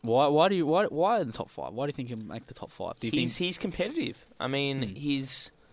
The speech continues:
Speaker 2: he's got the car for it now. Like, like, we know that he's established himself to the world, um, with that P three finish last year, last, last week. Um, and then people saying, "No, no, it was a fluke. Oh, it was just, you know, good circumstances for him. It was an easy run."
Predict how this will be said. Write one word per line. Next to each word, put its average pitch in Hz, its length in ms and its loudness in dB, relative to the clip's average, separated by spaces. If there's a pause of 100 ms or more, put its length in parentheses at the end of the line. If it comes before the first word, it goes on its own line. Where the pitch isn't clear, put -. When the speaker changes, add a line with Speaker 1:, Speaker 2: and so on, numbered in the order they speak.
(720)
Speaker 2:
he's 160 220 -4
got - 100 0
the - 80 -6
car 156 320 0
for 120 260 -2
it - 60 -10
now. 107 240 -4
Like, 120 180 -6
like, 123 240 -4
we 123 80 -4
know 120 240 2
that 117 160 -2
he's 110 140 -6
established 139 580 -4
himself - 580 -4
to 120 120 -4
the 110 80 -2
world, 104 400 -2 (400)
um, 110 260 0
with 113 140 -4
that 110 180 0 (300)
P 117 220 0
three 117 320 -2
finish 107 400 -8
last 117 340 0
year, 104 160 -2
last, 120 400 0
last 117 300 0
week. 113 320 -6 (480)
Um, 107 460 0
and 123 100 -2
then 127 80 0
people 151 220 -2
saying, 147 180 -4
"No, 120 140 -2
no, 135 240 0
it - 20 2
was 131 100 -6
a 123 60 -4
fluke. 131 440 -6
Oh, 120 160 0
it - 40 0
was 123 80 -6
just, - 240 -10 (100)
you 117 120 -4
know, 110 120 0
good 127 240 -4
circumstances 120 800 -4
for - 100 -6
him. 117 140 -2
It 113 60 -8
was 113 80 -6
an 120 80 -4
easy 110 240 -2
run." 107 260 -2